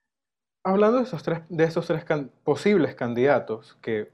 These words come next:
bueno, los tres han presen-, han dicho que les interesaría en un futuro, bueno, hablando netamente de Sone Holzner, que dijo que le gustaría en un futuro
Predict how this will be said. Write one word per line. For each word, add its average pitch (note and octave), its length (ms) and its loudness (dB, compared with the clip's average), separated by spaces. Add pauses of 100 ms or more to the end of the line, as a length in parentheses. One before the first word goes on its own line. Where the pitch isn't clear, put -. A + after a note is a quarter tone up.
(100)
bueno, B2+ 260 -2
los G#2+ 200 -8
tres B2 180 -4
han B2+ 160 -4
presen-, B2+ 420 -6
han C#3+ 180 -4
dicho F#3+ 420 -6 (480)
que D3+ 100 0
les C#3+ 100 2
interesaría C#3+ 460 0
en D#3 80 -2
un D#3+ 140 -6
futuro, D#3+ 400 0
bueno, A#2 340 -2 (260)
hablando B2 640 0
netamente A#2 500 -6
de G#2 280 -14
Sone A#2+ 220 -4
Holzner, C3+ 420 -2
que B2 80 -8
dijo A#2+ 80 -12
que B2+ 80 -4
le B2 40 0
gustaría B2 260 -6
en B2+ 60 -4
un C3+ 60 -8
futuro C#3+ 520 -4